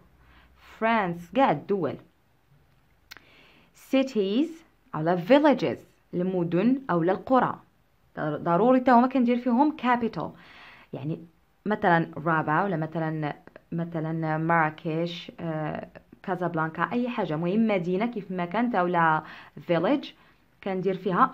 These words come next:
capital letter في الأول. Nationalities، nationalities يعني هما ال-، الجنسيات، مثلًا جنسية مغربية، جنسية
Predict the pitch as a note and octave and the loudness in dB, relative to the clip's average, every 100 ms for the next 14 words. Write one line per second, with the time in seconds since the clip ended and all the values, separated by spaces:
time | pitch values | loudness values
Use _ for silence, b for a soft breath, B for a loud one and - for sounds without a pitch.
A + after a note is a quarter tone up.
0 | - - B3+ B3+ B3 A#3+ A#3+ A3+ G#3 G3+ | -4 -2 2 2 2 0 -2 0 2 4
1 | G3+ G3+ - - - A#3 G3+ D3 A#2+ - | 2 -2 -8 -8 0 0 0 -2 -6 -10
2 | _ B B B - A3 A#3 A#3+ C#4 D#4 | _ B B B 0 0 4 4 6 4
3 | C#4+ F#3+ C3 - - - D#3+ - F#3+ F#3+ | 2 0 -4 -6 -14 -12 -12 -2 2 4
4 | F#3 F#3+ D4+ G#3+ F#3 D3 C4 G#4 B B | 2 2 0 2 0 2 0 0 B B
5 | - G3 G#3+ D#4 G#3 E3 D#3 D#3 D#3 D#3+ | -8 -2 0 2 4 4 2 0 -2 0
6 | C#4 F4 - A#3 D3 - G3 - D#3+ F#3+ | 2 2 -2 -2 -4 -4 -14 -10 -6 -4
7 | E3+ G3 F#3+ F#3 F#3 E3 F3 E3 D#3 C#3 | -4 -6 -4 -4 0 0 0 0 0 -2
8 | C#3+ F#3 F3+ F3+ F3+ | -2 -6 -6 -4 -2